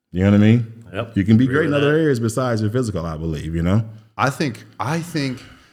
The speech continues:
Speaker 3: it is imperative to be great in other, like, in other categories.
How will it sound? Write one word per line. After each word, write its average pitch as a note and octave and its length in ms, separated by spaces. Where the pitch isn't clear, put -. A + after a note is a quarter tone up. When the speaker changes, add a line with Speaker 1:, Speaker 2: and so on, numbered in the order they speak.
Speaker 3:
it A2+ 140
is G#2+ 180
imperative E2 1120
to G2 260
be D#2+ 240
great D#2+ 560
in D2 180
other, D#2+ 540
like, E2 260
in B2+ 280
other D#2+ 200
categories. B1 640